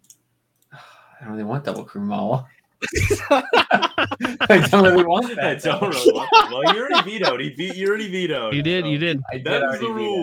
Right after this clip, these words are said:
Speaker 3: rule.
Speaker 4: You, you
Speaker 2: You
Speaker 4: can
Speaker 2: still
Speaker 4: have Rig
Speaker 2: still six
Speaker 4: Cargo now.
Speaker 2: points.
Speaker 1: Ironically,
Speaker 3: Yeah.
Speaker 1: I'd rather have Squad Leader than Inertial Dampener, so that did make it worse.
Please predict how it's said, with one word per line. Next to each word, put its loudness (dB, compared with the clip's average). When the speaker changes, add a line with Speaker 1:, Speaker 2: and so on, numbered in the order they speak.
Speaker 3:
rule. -10
Speaker 4:
You, -2
you -4
Speaker 2:
You 0
Speaker 4:
can 0
Speaker 2:
still -2
Speaker 4:
have -2
Rig 0
Speaker 2:
still -2
six 2
Speaker 4:
Cargo -2
now. 0
Speaker 2:
points. -2
Speaker 1:
Ironically, 0
Speaker 3:
Yeah. 2
Speaker 1:
I'd -2
rather 2
have -2
Squad -6
Leader -10
than -16
Inertial -16
Dampener, -14
so -8
that -14
did -2
make -2
it -8
worse. -4